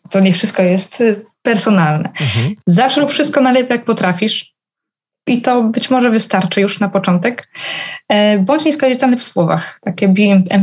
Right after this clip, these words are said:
Speaker 1: impeccable with your word. To jest ogromne narzędzie, tak? To jak, jak mówimy. I, i bycie spójnym w tym, bycie uczciwym, bycie klarownym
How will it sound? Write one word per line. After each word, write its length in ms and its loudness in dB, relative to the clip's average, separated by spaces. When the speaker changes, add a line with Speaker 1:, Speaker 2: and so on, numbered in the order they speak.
Speaker 1:
impeccable 640 2
with 180 -2
your 160 2
word. 320 0
To 100 2
jest 280 -2
ogromne 360 2
narzędzie, 440 2
tak? 280 -4
To 100 0
jak, 340 0
jak 180 -8
mówimy. 480 4
I, 840 4
i 40 4
bycie 640 2
spójnym 580 2
w 60 -4
tym, 240 2
bycie 300 0
uczciwym, 580 0
bycie 440 2
klarownym 840 2